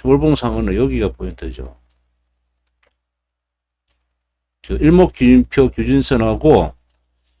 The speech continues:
육십일 선이 수렴해서 상승하는 모습,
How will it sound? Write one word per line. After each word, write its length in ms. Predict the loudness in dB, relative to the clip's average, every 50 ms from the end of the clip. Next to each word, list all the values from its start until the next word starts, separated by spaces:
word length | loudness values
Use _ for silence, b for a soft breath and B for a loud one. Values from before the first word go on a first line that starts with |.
| _ _ _
육십일 640 | -6 -4 -2 0 0 0 0 0 0 0 0 0 0
선이 300 | 0 -2 0 0 0 -2
수렴해서 720 | 0 0 2 2 4 4 4 2 2 0 0 0 0 0
상승하는 540 | -2 -2 -2 -4 -2 -2 -4 -4 -4 -4 -6
모습, 500 | -8 -10 -12 -14 -14 -14 -12 -12 -12 -12